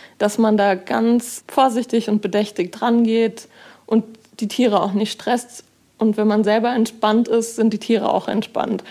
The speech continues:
Und so, glaube ich, ist das so eine Wechselwirkung, <laughs> die dann gut funktioniert. Also kann ich nur empfehlen.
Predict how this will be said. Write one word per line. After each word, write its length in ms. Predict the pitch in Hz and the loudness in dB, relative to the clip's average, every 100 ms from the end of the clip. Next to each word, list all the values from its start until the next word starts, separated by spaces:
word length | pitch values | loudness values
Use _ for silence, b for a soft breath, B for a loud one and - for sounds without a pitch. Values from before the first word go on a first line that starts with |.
| B B B B | B B B B
Und 160 | 208 202 | -2 0
so, 180 | 214 220 | 2 2
glaube 300 | 208 208 220 | 2 2 0
ich, 80 | |
ist 180 | 226 - | -2 -8
das 100 | 202 | -4
so 100 | 202 | 0
eine 320 | 190 185 196 208 | 0 2 0 -2
Wechselwirkung, 1080 | 220 214 - 220 170 175 190 190 247 214 196 - | -4 -4 -2 0 2 2 2 2 2 0 -4 -10
<laughs> 140 | - | -8
die 100 | 208 - | -8 -4
dann 180 | 202 226 | -2 -2
gut 240 | - 277 - | -2 -8 -6
funktioniert. 720 | 196 - 320 165 - 214 - B B B | -6 -4 -4 -2 -4 -6 -10 B B B
Also 160 | - - | -6 -6
kann 200 | - 175 | -6 -6
ich 160 | 170 170 | -4 -4
nur 100 | 156 | -6
empfehlen. 540 | 165 - - - | -6 -6 -6 -6